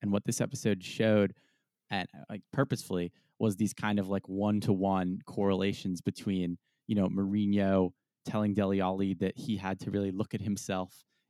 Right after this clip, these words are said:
and decide whether he wanted to take that step to being a top player or whether he was sort of okay where he was. That translating to an immediate purple patch when Mourinho first came in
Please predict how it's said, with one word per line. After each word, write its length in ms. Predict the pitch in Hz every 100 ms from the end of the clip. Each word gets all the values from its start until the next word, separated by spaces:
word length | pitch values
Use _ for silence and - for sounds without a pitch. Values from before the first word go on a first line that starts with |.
| _ -
and 460 | 101 92 90 90 -
decide 580 | 110 - - 95 95 95
whether 200 | 95 92
he 180 | - 95
wanted 260 | 92 95
to 180 | 90 -
take 140 | 101
that 180 | - 98
step 280 | - - -
to 100 | -
being 200 | 98 95
a 40 |
top 300 | 92 95 -
player 360 | - 98 92 90
or 40 |
whether 240 | 90 90 92
he 160 | -
was 160 | 95 -
sort 100 | 95
of 80 | 90 -
okay 300 | 98 - 92
where 160 | 92
he 120 | 92
was. 380 | 87 95 92 87 _ _ _ _ -
That 160 | 110
translating 500 | - 104 101 101 95 95
to 120 | 107
an 80 | 95
immediate 480 | 98 107 104 101
purple 320 | - 92 - 90
patch 420 | 90 90 90 -
when 140 | 95
Mourinho 360 | 92 92 90 87
first 280 | - 90 -
came 240 | 92 90
in 220 | 87 85